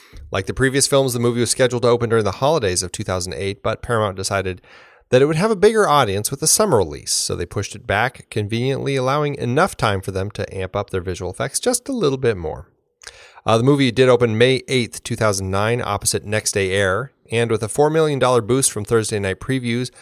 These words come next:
easily took the number one slot at the box office. It only held it for a week, though, as Dan Brown's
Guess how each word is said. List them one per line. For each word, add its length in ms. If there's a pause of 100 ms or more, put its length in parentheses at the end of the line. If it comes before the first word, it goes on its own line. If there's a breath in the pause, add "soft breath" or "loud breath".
(280 loud breath)
easily 500
took 240
the 80
number 240
one 300
slot 500
at 140
the 60
box 300
office. 440 (400 soft breath)
It 120
only 220
held 260
it 60
for 140
a 80
week, 340
though, 280
as 180
Dan 220
Brown's 340